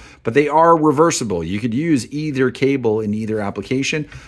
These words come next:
Just your cable maintenance might be a little bit different depending on which one you use.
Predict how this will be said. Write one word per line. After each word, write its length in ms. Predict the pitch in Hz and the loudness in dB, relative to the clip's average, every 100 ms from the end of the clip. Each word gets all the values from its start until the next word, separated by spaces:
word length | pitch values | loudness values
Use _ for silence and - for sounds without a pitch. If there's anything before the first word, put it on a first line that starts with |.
| - | -6
Just 280 | - 127 - | 0 0 0
your 100 | 110 | -4
cable 360 | - 135 135 | 2 2 2
maintenance 640 | 117 110 120 117 107 98 - | 0 0 -2 -2 -4 -4 -4
might 180 | 101 | -6
be 80 | 98 | -4
a 80 | 101 | -4
little 160 | 101 98 | -2 -4
bit 160 | 95 | -6
different 340 | - 113 120 104 | -6 -6 -6 -8
depending 320 | - 95 92 | -8 -8 -8
on 60 | |
which 220 | 90 87 95 | -10 -10 -10
one 80 | |
you 100 | 85 | -6
use. 380 | 92 143 190 196 | -4 0 0 -2